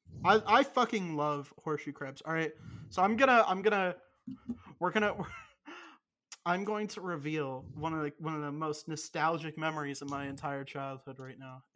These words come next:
Here we go. So, story time. When I was a kid, like, very, very, very young, like, th-,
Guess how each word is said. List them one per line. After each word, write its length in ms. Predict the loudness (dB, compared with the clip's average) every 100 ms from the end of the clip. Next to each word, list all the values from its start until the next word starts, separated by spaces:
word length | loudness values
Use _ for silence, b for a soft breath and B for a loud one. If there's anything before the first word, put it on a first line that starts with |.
| _
Here 120 | -10
we 120 | -10 -10
go. 300 | -12 -12 -16 -20 -18 -16 -18 -18 -18 _
So, 600 | -10 -2 0 2 0 -4 _ _
story 400 | -18 -6 -2 -2
time. 400 | -4 -10 -12 -14 -14
When 120 | -6 -2
I 100 | 0
was 120 | -2
a 60 | -4
kid, 420 | -2 -2 -2 -8 -18 _ _ -8
like, 120 | -6
very, 460 | 4 8 8 6
very, 300 | 4 -2 -2
very 360 | -4 -6 -8 -8
young, 220 | -10 -12 _ _ _ -16 -10
like, 180 | -10
th-, 100 | -10